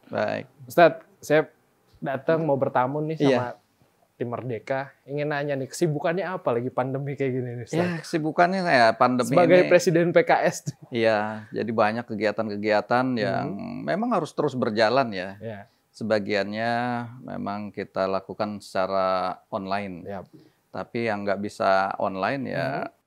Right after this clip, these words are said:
Speaker 1: kita lakukan secara offline, secara
Speaker 2: Oke.
Speaker 1: terbatas ya. Dan dengan begitu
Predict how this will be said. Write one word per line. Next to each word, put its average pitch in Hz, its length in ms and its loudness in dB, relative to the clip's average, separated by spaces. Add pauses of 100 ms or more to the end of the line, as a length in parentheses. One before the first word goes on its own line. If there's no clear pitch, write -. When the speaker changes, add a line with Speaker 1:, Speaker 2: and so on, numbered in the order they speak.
(160)
Speaker 1:
kita 92 600 -4
lakukan 92 380 -6
secara 101 260 0
offline, 110 480 -2
secara 104 300 -2
Speaker 2:
Oke. 90 80 -4
Speaker 1:
terbatas 98 640 -4 (380)
ya. 104 340 -8 (600)
Dan 110 160 -2
dengan 110 200 -2
begitu 117 400 0